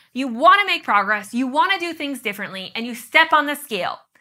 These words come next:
This, the moment you step on the scale and see that number, you're going to have an emotion. You're probably not going to necessarily name the emotion, but that emotion is going to start creating a perspective inside of your brain.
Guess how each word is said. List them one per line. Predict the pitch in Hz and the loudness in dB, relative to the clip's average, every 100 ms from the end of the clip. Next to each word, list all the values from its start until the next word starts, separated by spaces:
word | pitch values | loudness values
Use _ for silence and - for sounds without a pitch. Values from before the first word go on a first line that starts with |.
| _ _ _ | _ _ _
This, | 240 240 - | -8 -8 -12
the | - 240 | -4 0
moment | 240 359 403 | 6 6 4
you | 370 | 0
step | 359 311 | 2 0
on | 330 | 0
the | |
scale | 330 269 254 | -4 0 0
and | 254 | 0
see | 269 | 0
that | 277 226 | 0 0
number, | 208 202 | 0 0
you're | 220 226 | 0 -2
going | 269 302 | -4 -4
to | 294 | -2
have | 254 226 226 | 6 6 6
an | - | 2
emotion. | 214 208 208 202 202 - - - - _ _ _ - | -4 -4 -2 -2 -2 -4 -6 -8 -18 _ _ _ -10
You're | 262 | 2
probably | 330 403 | 4 4
not | 392 370 | -4 -4
going | 320 311 | -4 -6
to | 269 226 - | -4 -6 -2
necessarily | 269 269 247 262 220 208 | -2 -2 0 0 0 -4
name | 196 175 196 247 | -2 -2 -2 -2
the | 320 | -4
emotion, | 339 339 330 370 370 - _ - _ | -2 -4 -4 -8 -10 -16 _ -20 _
but | 277 | -2
that | 302 294 | 4 4
emotion | 277 262 349 381 403 | 4 2 2 2 -8
is | 415 | -10
going | - 285 294 | -10 -10 -8
to | |
start | 294 - 254 247 | -10 0 2 2
creating | - 240 247 269 262 | -2 -6 -4 -6 -4
a | 220 - | -6 -6
perspective | 220 - - - 285 294 - 202 185 - | -12 -12 -14 2 4 4 0 -6 -6 -6
inside | 214 220 220 180 180 | -6 -6 -2 0 0
of | 185 | -2
your | 190 | -4
brain. | 190 269 226 - | 2 2 2 -2